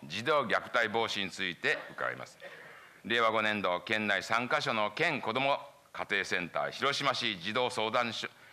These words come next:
所における児童虐待相談対応件数は、六千三百八十一件となっており、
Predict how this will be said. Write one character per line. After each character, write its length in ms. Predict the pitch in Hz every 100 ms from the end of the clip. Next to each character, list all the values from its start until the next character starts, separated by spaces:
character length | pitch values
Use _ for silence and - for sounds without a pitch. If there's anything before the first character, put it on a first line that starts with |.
| -
所 140 | - 123
に 80 |
お 80 | 107
け 120 | 95
る 120 | 92 90
児 180 | 92
童 300 | 127 185 147 107
虐 300 | 113 151 175
待 200 | 170 160
相 200 | 165 156
談 240 | 151 151
対 220 | 151 143
応 120 | 139
件 200 | 135 135
数 140 | 117 87
は、 360 | 76 65 62 - - - - - -
六 320 | 107 160 185
千 300 | 220 196 170
三 260 | 170 156 135
百 320 | 120 113 104
八 320 | - 98 -
十 120 | 107
一 80 | 127
件 300 | - 101 95
と 180 | 95 85
な 140 | 87
っ 120 | 90
て 100 | -
お 60 | 73
り、 160 | 64